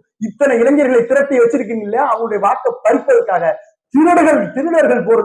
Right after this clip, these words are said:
அந்த மேடையில் அமைதியாக உட்கார்ந்திருக்கிறார்கள் வட இந்திய தலைவர்கள்.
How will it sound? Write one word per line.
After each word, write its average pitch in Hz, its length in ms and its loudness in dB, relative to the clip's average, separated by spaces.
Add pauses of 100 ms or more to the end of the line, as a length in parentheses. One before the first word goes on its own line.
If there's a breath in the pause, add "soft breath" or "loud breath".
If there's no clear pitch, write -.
(100)
அந்த 190 180 -6
மேடையில் 202 320 -2
அமைதியாக 226 440 0
உட்கார்ந்திருக்கிறார்கள் 170 600 -6
வட 165 120 -4
இந்திய 160 240 -8
தலைவர்கள். 151 380 -20